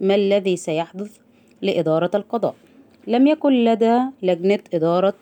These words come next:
بلاد الرافدين أجوبة جاهزة، لأن الإدارة العثمانية في البلاد طردت،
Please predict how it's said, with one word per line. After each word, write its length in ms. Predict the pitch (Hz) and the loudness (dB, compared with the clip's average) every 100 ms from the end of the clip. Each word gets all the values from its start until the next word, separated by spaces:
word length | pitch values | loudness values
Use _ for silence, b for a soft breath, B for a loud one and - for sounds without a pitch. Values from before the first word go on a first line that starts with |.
| _ - | _ -4
بلاد 280 | 165 180 190 | -2 0 0
الرافدين 640 | 190 202 214 196 214 247 - B B B B B _ | 0 0 -2 0 2 0 -2 B B B B B _
أجوبة 360 | 226 214 226 233 | -4 0 0 2
جاهزة، 460 | 254 233 185 143 - - _ _ 175 | 0 0 -2 -6 -12 -20 _ _ -8
لأن 300 | 170 175 170 | -4 -2 -2
الإدارة 400 | 170 165 185 196 | -2 0 2 2
العثمانية 640 | 190 202 202 190 196 202 | 0 -2 0 2 2 0
في 140 | 196 208 | -2 -6
البلاد 460 | 185 185 196 208 | -4 0 0 0
طردت، 520 | 247 220 147 147 - | -2 -2 -2 -6 -14